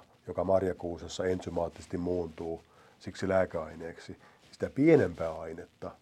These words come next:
ihmiskunta tällä hetkellä marjakuusesta ottaa. Ja kemisti muuntaa sen siksi lääkeaineeksi. Niin mun mielestä tää, onko se nyt kymmenen deasetylipakkatiini kolmas on sen yhdisteen nimi,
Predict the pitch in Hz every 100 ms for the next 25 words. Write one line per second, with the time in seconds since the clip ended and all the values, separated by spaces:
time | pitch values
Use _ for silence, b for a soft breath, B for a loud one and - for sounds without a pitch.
0 | _ 95 90 92 - - 82 85 95 95
1 | 90 80 80 - 85 87 87 82 - 87
2 | 87 - 82 80 _ - - - _ _
3 | _ _ B B B B B 92 - -
4 | 101 98 - 87 82 80 80 80 82 80
5 | 90 87 90 90 85 82 80 80 85 -
6 | - _ b b b b - 87 92 113
7 | 101 87 82 78 90 87 90 87 - b
8 | b b _ 85 78 82 80 78 - -
9 | B B B B - - 92 87 87 85
10 | 87 87 85 85 - 87 80 - 87 -
11 | 85 87 82 85 - 101 92 78 69 -
12 | - - 78 87 82 85 90 82 - -
13 | 82 82 95 113 104 82